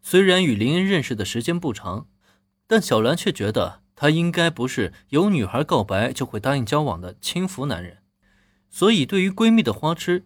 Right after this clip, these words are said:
她是立刻轻推了对方一下，希望原子能够赶快的清醒过来。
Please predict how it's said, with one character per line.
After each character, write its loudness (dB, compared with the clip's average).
她 -4
是 2
立 2
刻 -4
轻 -2
推 0
了 2
对 -2
方 -6
一 -10
下， -12
希 0
望 2
原 0
子 -6
能 -2
够 2
赶 -6
快 -2
的 -2
清 -2
醒 -6
过 -14
来。 -20